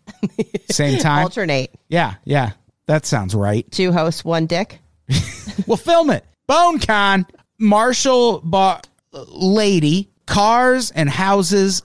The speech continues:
Speaker 2: and very importantly, at one point told his son Pierce that should he die, Lady was to be taken care of financially. So not murdered. He wouldn't marry her, though,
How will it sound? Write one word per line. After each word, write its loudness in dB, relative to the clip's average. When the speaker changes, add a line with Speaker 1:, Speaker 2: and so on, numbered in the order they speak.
Speaker 2:
and 0
very 2
importantly, -2
at -2
one 0
point -2
told 2
his 0
son 2
Pierce 0
that -2
should -2
he 0
die, 2
Lady 2
was 0
to -4
be 0
taken -2
care 2
of 0
financially. 0
So -4
not -2
murdered. -2
He 0
wouldn't 2
marry 4
her, 4
though, 2